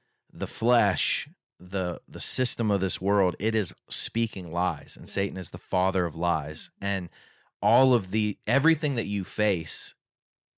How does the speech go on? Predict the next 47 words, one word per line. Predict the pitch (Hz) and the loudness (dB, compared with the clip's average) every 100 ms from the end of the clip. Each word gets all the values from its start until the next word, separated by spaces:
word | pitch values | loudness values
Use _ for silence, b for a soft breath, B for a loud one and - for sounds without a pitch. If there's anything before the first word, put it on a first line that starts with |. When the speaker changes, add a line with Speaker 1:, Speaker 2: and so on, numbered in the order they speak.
| _ | _
Speaker 1:
as | 107 104 | -4 -2
a | 90 | -4
Christian, | - 120 113 - 85 80 82 _ _ _ _ _ _ - | -2 0 0 -2 -6 -8 -12 _ _ _ _ _ _ -6
the | 101 | -2
world | 95 117 127 123 | 2 6 6 6
is | 107 | 4
gonna | 110 98 | 0 -2
tell | - 104 101 | 0 0 0
you | 92 85 82 - _ - - | 0 -4 -6 -10 _ -20 -10
to | 107 | -8
go | 87 98 95 | -2 0 2
the | 87 87 | 2 0
way | 92 90 | 0 0
that's | 82 - - | -2 -6 -2
opposite | 90 87 - - 78 | -2 -2 -6 -6 -6
of, | 78 73 - | -8 -12 -10
of | 85 - | -8 -6
Scripture, | - 123 - - - | -4 -4 -4 -10 -12
the, | - 87 - | -8 -8 -6
the | 87 | -4
way | 90 | -4
that's | 76 - | -4 -6
opposite | 80 85 - 78 | -6 -6 -8 -10
of | 73 | -8
Christ. | - 87 69 - - | -2 -2 -2 -4 -2
So | 95 | -2
you | 87 95 95 | -2 -4 -4
face | 95 85 - | -4 -4 -4
death, | 82 110 113 107 92 | -2 2 2 -2 -6
you | 92 | -6
face | - 85 - | -6 -4 -2
suffering, | - 113 - 110 98 | 0 0 2 0 0
you | 90 | -2
face | 85 80 78 | -6 -8 -6
hardship, | - 101 107 - 107 101 - B B B B B 110 | 2 2 2 2 0 0 -4 B B B B B -4
and | 104 | 0
the | 104 | 4
world's | 113 131 117 | 6 6 4
gonna | 113 101 | -2 -2
tell | 107 101 | -2 0
you | 98 | -2
one | 90 98 95 | -2 -2 -2
way | 92 90 | -4 -6
to | |
deal | 80 87 82 | -6 -6 -6
with | 82 | -6
that | 82 78 78 | -6 -6 -6